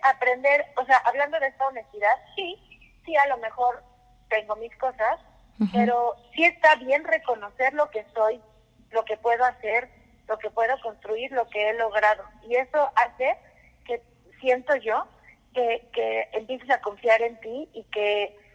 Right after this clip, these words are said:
Speaker 1: el valor que te des es distinto.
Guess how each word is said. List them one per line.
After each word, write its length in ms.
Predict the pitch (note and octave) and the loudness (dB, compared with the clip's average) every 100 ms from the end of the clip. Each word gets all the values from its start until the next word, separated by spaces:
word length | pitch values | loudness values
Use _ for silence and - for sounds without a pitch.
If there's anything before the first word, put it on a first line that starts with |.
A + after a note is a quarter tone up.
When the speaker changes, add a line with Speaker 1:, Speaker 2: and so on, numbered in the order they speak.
| _ _ | _ _
Speaker 1:
el 200 | A3 A3 | 0 2
valor 500 | A3+ G#3+ G#3+ A3 C4 - | 4 4 4 0 -2 -2
que 120 | C4+ | -6
te 200 | - G#3 | -4 -8
des 280 | F#3+ G#3+ E4 - | -6 -4 -4 -6
es 180 | A3+ A#3 | -10 -10
distinto. 600 | G#3+ G3+ - A3 A3+ - | -12 -20 -18 -16 -16 -18